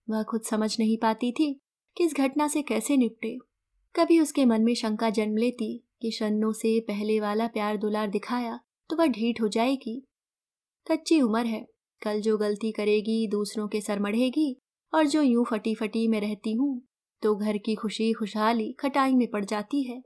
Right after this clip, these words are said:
क्या यह घर सदा दुख के भंवर में फंसा रहेगा? आज तीसरा दिन है, मगर लगता है तीन युग बीत गए। न काम में दिल लगता है, न मोहल्लेदारी से दिल बहलता है।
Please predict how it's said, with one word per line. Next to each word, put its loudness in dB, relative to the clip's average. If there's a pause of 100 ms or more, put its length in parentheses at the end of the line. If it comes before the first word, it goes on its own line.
(880)
क्या 6
यह 6
घर 4
सदा 2
दुख 2
के 2
भंवर -2
में 2
फंसा -4
रहेगा? -4 (380)
आज -2
तीसरा -2
दिन 2
है, 0
मगर -2
लगता -2
है -2
तीन 2
युग 2
बीत -4
गए। -6 (600)
न 4
काम 4
में 4
दिल 4
लगता 0
है, -2
न 0
मोहल्लेदारी -2
से -2
दिल 0
बहलता -4
है। -4